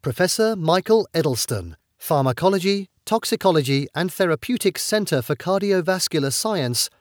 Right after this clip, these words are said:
University of Edinburgh, Edinburgh, Scotland,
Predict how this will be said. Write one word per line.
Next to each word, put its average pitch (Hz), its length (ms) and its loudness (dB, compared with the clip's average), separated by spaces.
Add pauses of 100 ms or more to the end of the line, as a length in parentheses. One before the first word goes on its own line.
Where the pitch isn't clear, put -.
(320)
University 180 640 0
of 214 100 -2
Edinburgh, 131 520 2 (560)
Edinburgh, 165 500 0 (220)
Scotland, 131 680 -2